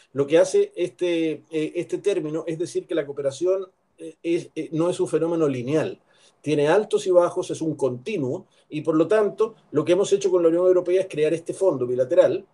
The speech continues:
que no tiene tanto dinero, no es un problema de dinero, pero que sí permite intercambiar, eh, tecnologías, experiencias e intereses comunes. Ahora, ¿cómo los elegimos? Bueno, el país que de alguna manera pone las prioridades es el, en este caso es Chile,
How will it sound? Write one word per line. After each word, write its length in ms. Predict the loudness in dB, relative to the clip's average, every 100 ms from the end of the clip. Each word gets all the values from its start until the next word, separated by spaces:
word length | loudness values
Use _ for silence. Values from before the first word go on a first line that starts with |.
| _ _ _
que 300 | -4 -2 -2 -4
no 180 | -4 -4
tiene 220 | -6 -4
tanto 320 | -2 0 0
dinero, 400 | 2 0 -2 -6 -12 -8
no 100 | -6
es 60 |
un 100 | -6
problema 300 | -6 -4 0
de 100 | -2
dinero, 400 | 0 0 0 -2
pero 220 | -4 -4 -4
que 80 |
sí 220 | -8 -10 -8
permite 560 | -6 -6 -6 -4 -6
intercambiar, 800 | -6 -8 -8 -8 -8 4 4 4 -2 _ _ _
eh, 400 | 2 4 4 -2 -6
tecnologías, 720 | -8 -4 -4 -4 -2 -2 -2 -10
experiencias 720 | -14 -6 -2 0 0 -2 -6
e 60 | -6
intereses 440 | -8 -10 -10 -12
comunes. 480 | -10 -8 -10 -16 -6
Ahora, 220 | 0 2
¿cómo 220 | 2 2 2
los 120 | 2
elegimos? 540 | -2 -2 -6 -8 -20 _ _ _
Bueno, 380 | 0 2 2 -6 _ _
el 200 | -6 -4
país 320 | 0 0 0 -4
que 400 | 0 2 0 -4 -12
de 160 | -6
alguna 240 | -4 -4 -4
manera 500 | -4 0 0 0 -4
pone 240 | -4 -2
las 120 | -4
prioridades 640 | -6 -4 2 4 2 0 -8
es 200 | -10 -8
el, 200 | -8 -8 -6
en 140 | -4
este 120 | -4
caso 240 | -6 -6 -8
es 60 |
Chile, 380 | -6 -4 -4 -8